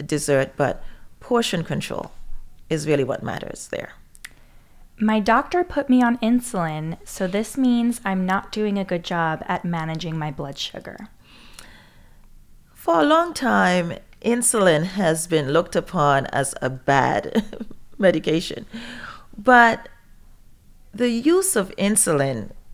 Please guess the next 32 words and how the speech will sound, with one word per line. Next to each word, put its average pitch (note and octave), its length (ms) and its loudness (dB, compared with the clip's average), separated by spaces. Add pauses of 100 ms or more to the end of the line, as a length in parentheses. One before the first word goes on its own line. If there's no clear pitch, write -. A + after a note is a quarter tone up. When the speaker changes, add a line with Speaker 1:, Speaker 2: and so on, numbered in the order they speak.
Speaker 1:
could B3 440 4
be G3+ 120 0
done D3+ 380 4
because D3 580 0
your C#3+ 140 0
doctor D3 520 -2
wants D#3 600 -4
you C#3+ 240 2
to D3 340 0 (360)
correct A3+ 600 0
the F#3 120 2
high E3+ 200 2
glucose D3+ 640 -2 (800)
quickly C#3+ 580 -4 (640)
and D3 520 0
safely. D3+ 960 2 (640)
Um, D3+ 460 0 (340)
and A#3+ 180 0
so A#3 540 4 (380)
it D4 120 -2
doesn't G#4 400 2
mean C#4+ 260 -2
that G#3+ 180 2
you're F#3+ 240 2
not E3+ 400 2 (580)
doing E3 260 2
a D#3 60 4
good D3 220 4
job C4+ 320 4
at G#3+ 100 0
your D#3+ 160 4
diabetes. C#3+ 720 -2